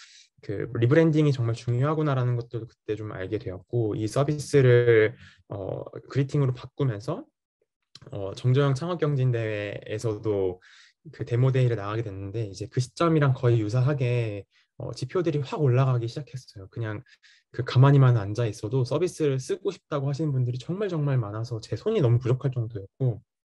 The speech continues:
그래서, 어, 막 매주에 이십 프로씩 성장하고 있는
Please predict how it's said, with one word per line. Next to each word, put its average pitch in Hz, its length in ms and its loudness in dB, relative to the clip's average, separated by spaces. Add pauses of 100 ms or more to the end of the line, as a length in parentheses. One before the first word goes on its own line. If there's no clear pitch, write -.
(400)
그래서, 107 400 2 (640)
어, 101 260 -4
막 101 160 -6
매주에 123 360 4
이십 123 320 -2
프로씩 - 260 -6
성장하고 160 640 -2
있는 107 360 -4